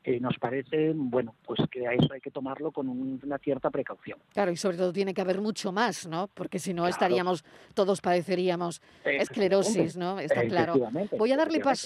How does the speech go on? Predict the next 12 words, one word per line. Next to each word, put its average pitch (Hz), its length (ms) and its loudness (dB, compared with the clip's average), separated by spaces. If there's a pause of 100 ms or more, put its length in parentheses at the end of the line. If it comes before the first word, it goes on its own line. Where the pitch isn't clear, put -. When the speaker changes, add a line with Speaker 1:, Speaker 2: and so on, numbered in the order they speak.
Speaker 2:
paso 202 180 -2
a 185 160 0
David 185 260 0
Vila, 180 380 0 (140)
eh, 156 180 -6
que 175 160 -4
es 165 120 -4
afectado 165 400 0
de 156 80 0
esclerosis. 170 760 0
Hemos 175 260 -6
charlado 165 600 -2